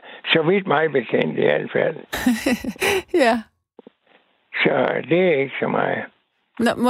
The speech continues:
Speaker 2: nu, nu kommer vi ind i noget lidt andet end, end nattens emne, men jeg synes, at, jeg synes, øh, det er så fascinerende at tale med mennesker, der har levet i så mange år, og især over, øh, en,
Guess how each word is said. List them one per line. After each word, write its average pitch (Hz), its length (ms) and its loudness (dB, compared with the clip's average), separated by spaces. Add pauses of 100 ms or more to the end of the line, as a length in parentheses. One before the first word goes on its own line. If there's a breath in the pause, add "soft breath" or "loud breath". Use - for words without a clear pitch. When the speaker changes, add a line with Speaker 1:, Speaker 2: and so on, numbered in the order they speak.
(120)
Speaker 2:
nu, 277 200 2
nu 277 220 2
kommer 277 280 0
vi 254 100 0
ind 247 100 -2
i 247 40 -2
noget 254 240 2
lidt 294 220 0
andet 240 400 2
end, 233 140 0
end 214 160 0
nattens 214 380 0
emne, 190 260 2
men 214 200 2
jeg 226 100 0
synes, 233 220 0
at, - 340 -4
jeg 262 140 4
synes, - 520 0
øh, 214 320 2
det 196 140 2
er 170 240 4
så 151 580 0 (380)
fascinerende 226 680 2
at 208 60 -2
tale 175 220 0
med 180 140 0
mennesker, 170 340 0
der 190 60 -4
har 196 160 -4
levet 190 360 0
i 202 40 2
så 180 180 -2
mange 175 380 0
år, 285 340 0 (480)
og - 140 0
især 214 360 0 (880)
over, 190 480 2
øh, 170 480 -2 (140)
en, 185 180 2